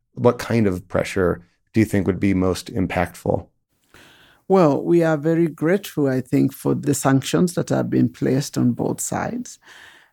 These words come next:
Speaker 2: But I think those sanctions need to go with something else. You know, ordinarily in such a complex situation, one act cannot deliver the pressure that you're looking for. I think part of that pressure must be a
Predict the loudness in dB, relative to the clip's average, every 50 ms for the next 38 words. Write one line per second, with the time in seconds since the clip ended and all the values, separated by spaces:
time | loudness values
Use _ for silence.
0 | _ 0 2 4 4 4 4 2 2 2 2 2 2 2 2 0 0 0 -2 -2
1 | -2 -2 -2 -2 -2 -2 -2 -2 -2 -2 0 2 4 4 2 2 -2 -4 -2 0
2 | 0 2 2 2 0 0 -2 -2 -2 -2 -2 -2 0 0 0 -2 -4 -6 -8 -12
3 | -12 -14 -8 -2 0 4 4 4 4 4 4 2 0 -2 -4 -4 -2 -2 0 0
4 | 0 0 0 2 2 2 2 2 2 2 4 4 2 2 2 0 0 0 -2 -4
5 | -2 -2 -2 -4 -4 -2 2 2 2 2 2 0 -2 -2 -2 -4 -6 -6 -6 -4
6 | -4 -2 0 0 0 0 -2 -2 -2 -2 0 0 2 2 2 2 2 0 0 0
7 | 0 0 -2 -4 -10 -14 -14 -8 -4 0 2 2 4 4 4 2 2 0 -6 -10
8 | -12 -12 -10 -2 0 2 2 4 4 4 2 2 0 -2 -4 -6 -8 _ _ _
9 | _ _ _ _ _ 0 2 2 2 4 4 4 4 2 0 0 0 0 0 0
10 | -2 -2 -2 2 2 2 2 0 0 -4 -4 -4 -6 _ 0 0 2 2 2 -2
11 | -4 -10 -16 -20 -20 -18 -18 -20 -20 -20 _ -8 -2 2 4 4 4 2 2 2
12 | 2 2 2 0 -6 -14 _ _ 0 0 0 2 2 0 0 0 0 0 -2 -2
13 | -2 _ -2 -2 -2 0 0 0 0 2 2 2 0 -2 -2 0 0 0 2 0